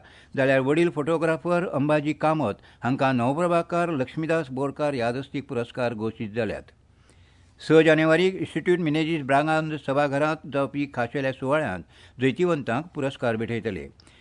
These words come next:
ह्या सुवाळ्याक धेंपो वाणिज्य महाविद्यालयाचे प्राचार्य डॉक्टर मनोज कामत मुखेल सोयरे म्हूण हाजीर रावतले,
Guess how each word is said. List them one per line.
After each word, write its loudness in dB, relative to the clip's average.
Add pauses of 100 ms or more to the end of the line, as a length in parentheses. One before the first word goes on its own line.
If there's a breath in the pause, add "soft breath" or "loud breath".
(120 soft breath)
ह्या 4
सुवाळ्याक 4
धेंपो 0
वाणिज्य 2
महाविद्यालयाचे 0
प्राचार्य 0
डॉक्टर -6
मनोज -2 (100)
कामत -2 (320 soft breath)
मुखेल 0
सोयरे 0
म्हूण 0
हाजीर -2
रावतले, -2